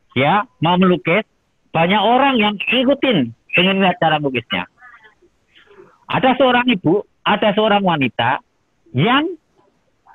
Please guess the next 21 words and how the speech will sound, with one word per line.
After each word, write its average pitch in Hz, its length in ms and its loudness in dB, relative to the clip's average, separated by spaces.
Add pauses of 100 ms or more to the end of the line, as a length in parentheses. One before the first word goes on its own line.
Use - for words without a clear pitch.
(340)
ingin 277 320 2
melihat. 285 360 2 (1700)
Karena 202 360 2 (320)
saking 226 320 -2
antusiasnya, 214 720 0 (400)
dia 175 160 2
lari-lari 190 440 2
ke 180 120 -2
sama, 196 240 0
apa 214 320 -2
yang 190 120 -4
terjadi. 160 360 -2 (560)
Dia 233 240 2
tersandung 220 720 0 (1200)
dan 214 280 0
menubruk 233 600 0
Van 226 240 -2
Gogh 247 200 0
yang 240 160 0
lagi 240 320 0
menulis, 247 360 2